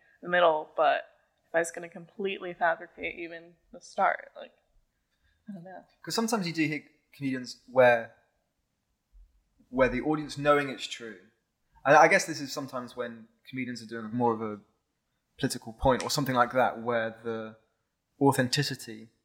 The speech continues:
Speaker 2: is actually integral to the message.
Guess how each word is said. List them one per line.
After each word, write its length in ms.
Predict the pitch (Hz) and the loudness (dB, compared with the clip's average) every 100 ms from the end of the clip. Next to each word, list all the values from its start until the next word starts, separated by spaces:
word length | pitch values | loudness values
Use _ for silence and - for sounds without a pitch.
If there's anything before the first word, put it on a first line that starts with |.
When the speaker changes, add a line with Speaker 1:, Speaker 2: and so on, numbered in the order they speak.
| _ _ _ _ _ - | _ _ _ _ _ 2
Speaker 2:
is 200 | 131 120 | 4 8
actually 360 | 117 - 131 117 - | 6 6 -2 -4 -8
integral 600 | 113 - 135 120 117 110 | -2 6 6 6 -4 -4
to 520 | - 123 117 107 107 - | -4 -2 -2 -4 -6 -2
the 80 | |
message. 680 | 113 123 - 101 - - - | 2 2 0 -8 -12 -12 -14